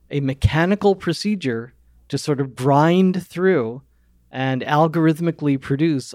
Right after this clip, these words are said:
all of the same logical entailments, all the same logical conclusions that you or I would from that same set of pieces of information that are represented that way.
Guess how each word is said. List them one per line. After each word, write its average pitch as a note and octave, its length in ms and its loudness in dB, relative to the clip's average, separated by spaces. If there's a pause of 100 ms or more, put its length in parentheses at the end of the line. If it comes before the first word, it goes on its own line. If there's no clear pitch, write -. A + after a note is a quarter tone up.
(120)
all E3 400 4
of D3+ 180 -2
the D#3+ 100 -6
same C#3+ 420 -2
logical D3 720 0 (760)
entailments, C3+ 760 -4
all B2+ 180 2
the D3+ 120 -6
same C#3+ 300 0
logical C3 440 0
conclusions B2+ 800 -2 (400)
that A#2+ 160 -2
you D3+ 280 4
or D3 120 4
I F3 220 4
would A#2+ 360 -2
from C3+ 220 2
that C3 180 0
same C#3+ 320 2
set C#3+ 360 0
of B2+ 360 -6
pieces C3+ 460 -4
of B2 200 0 (440)
information B2 800 -2 (160)
that B2+ 280 -2
are A#2+ 80 -2
represented B2+ 640 0
that G#2 220 -6
way. A2 240 -16